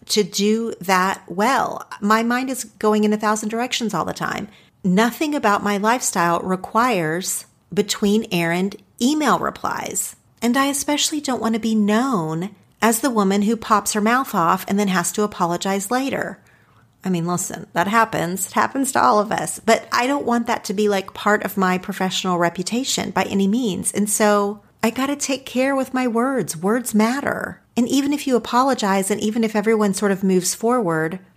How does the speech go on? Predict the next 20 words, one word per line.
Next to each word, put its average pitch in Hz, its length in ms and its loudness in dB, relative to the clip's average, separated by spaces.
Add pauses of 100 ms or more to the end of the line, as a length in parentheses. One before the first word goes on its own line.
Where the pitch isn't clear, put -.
(120)
these 214 320 2
are 311 100 2
things 285 360 -2
that 285 100 -4
are 285 80 0
noticed. - 760 -2 (300)
So - 480 2 (360)
that 190 260 4
was 247 160 -2
my 262 80 2
second 247 320 -2
mistake. - 400 -4
That - 140 2
was 185 120 -2
a 185 60 0
professional 180 600 -4
mistake. - 560 -10 (240)
My 233 160 2
third 262 340 0
mistake 185 800 0